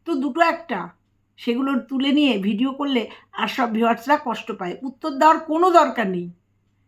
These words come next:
কোনো দরকার নেই। এটুকুই বলবো। আবার দেখলাম আরেকজন, ওই একজনই বলেছে, "এবার খুশকে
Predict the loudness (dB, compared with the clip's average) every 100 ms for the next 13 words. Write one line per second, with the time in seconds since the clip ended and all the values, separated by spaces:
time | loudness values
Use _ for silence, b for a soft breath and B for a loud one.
0 | _ -2 2 4 6 4 4 -2 -4 -4
1 | -8 -10 -10 -4 2 4 4 6 6 6
2 | 4 2 2 4 4 2 2 0 0 B
3 | B 0 4 2 2 0 0 0 0 0
4 | -2 -2 B -2 4 4 2 -4 -6 -2
5 | 0 2